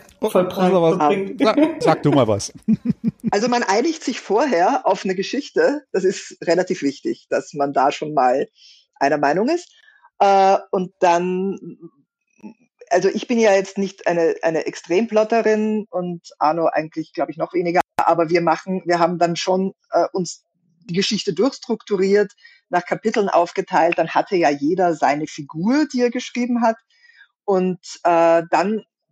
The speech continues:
Speaker 3: war halt, waren wir immer abwechselnd dran, ein Kapitel zu schreiben, dem anderen zu schicken.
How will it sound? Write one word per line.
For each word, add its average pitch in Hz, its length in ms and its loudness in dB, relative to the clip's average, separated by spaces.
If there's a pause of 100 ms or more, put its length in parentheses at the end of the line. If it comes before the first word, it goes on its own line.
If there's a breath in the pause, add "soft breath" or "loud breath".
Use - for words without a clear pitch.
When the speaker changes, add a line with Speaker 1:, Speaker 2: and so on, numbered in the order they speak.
(480)
Speaker 3:
war 202 440 0 (200)
halt, 202 320 0
waren 185 200 2
wir 208 80 2
immer 220 200 0
abwechselnd 214 500 -2
dran, 175 220 0
ein 202 100 -2
Kapitel 202 320 -2
zu 180 140 -6
schreiben, 240 420 2
dem 208 160 -2
anderen 170 320 -2
zu 170 140 -12
schicken. 285 580 -2